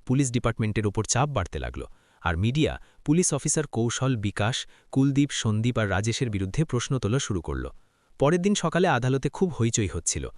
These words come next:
আর জজ নরেশ মেহতা নিজের চেয়ারে বসেছিলেন। তিনি প্রতিদিনের মতো কেস শোনার জন্য তৈরি ছিলেন,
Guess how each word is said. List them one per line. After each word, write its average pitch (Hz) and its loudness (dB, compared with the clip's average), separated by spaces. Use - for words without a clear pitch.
আর 85 0
জজ 95 0
নরেশ 101 0
মেহতা 92 -2
নিজের 147 0
চেয়ারে 107 0
বসেছিলেন। 90 -4
তিনি 180 6
প্রতিদিনের 180 2
মতো 147 2
কেস 127 0
শোনার 104 0
জন্য 95 0
তৈরি 98 0
ছিলেন, 65 -6